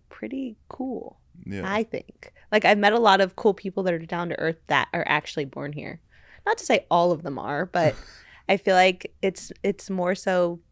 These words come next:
Speaker 1: people not assuming that everyone sucks here. So they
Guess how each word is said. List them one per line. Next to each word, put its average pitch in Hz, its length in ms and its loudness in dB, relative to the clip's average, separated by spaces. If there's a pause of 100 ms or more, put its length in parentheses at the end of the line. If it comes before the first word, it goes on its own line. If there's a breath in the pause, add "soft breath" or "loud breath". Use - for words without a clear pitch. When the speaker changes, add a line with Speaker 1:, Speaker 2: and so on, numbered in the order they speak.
Speaker 1:
people 190 360 -4
not 160 320 0 (220)
assuming 208 640 0
that 156 120 2
everyone 156 380 -2
sucks - 340 -4
here. 208 240 0
So 185 180 -6
they 175 340 -8